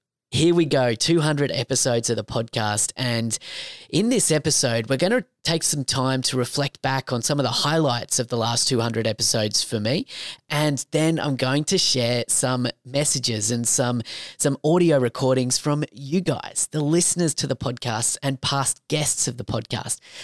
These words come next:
Thank you so much to everybody who took some time to share their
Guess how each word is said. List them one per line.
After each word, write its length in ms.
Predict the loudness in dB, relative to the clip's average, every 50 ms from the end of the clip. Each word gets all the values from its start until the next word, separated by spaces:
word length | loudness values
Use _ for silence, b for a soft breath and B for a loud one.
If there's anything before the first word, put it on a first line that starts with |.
| B B
Thank 200 | 0 0 2 2
you 60 | 2
so 260 | 2 2 2 2 4
much 240 | 2 2 0 0 -2
to 100 | -2 -2
everybody 580 | -2 0 0 0 2 2 2 4 4 2 0 0
who 240 | 2 2 2 2 2
took 240 | 2 0 0 2
some 260 | 2 0 0 0 0 -2
time 420 | -2 0 0 0 2 0 0 -2 B B B B B B
to 320 | 0 2 2 4 2 2 2
share 560 | 2 2 4 4 4 4 4 4 2 2 0
their 340 | 0 0 0 2 2 -2